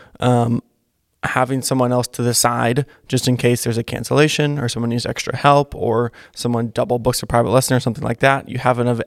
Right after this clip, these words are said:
extra available person to make, kinda cover those, those gaps or those spaces.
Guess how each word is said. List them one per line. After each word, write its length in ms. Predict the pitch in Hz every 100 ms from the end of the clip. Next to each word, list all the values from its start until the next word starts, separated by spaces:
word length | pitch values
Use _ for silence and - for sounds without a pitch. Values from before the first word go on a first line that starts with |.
| -
extra 340 | 123 - 123
available 380 | 117 123 123 117
person 400 | - 160 - 165 - - - _
to 100 | 123
make, 200 | 120 -
kinda 280 | - 117 117
cover 320 | - 131 127
those, 400 | 120 120 117 -
those 260 | - 117 -
gaps 420 | 123 117 127 -
or 40 |
those 180 | 120 120
spaces. 560 | - 139 139 143 135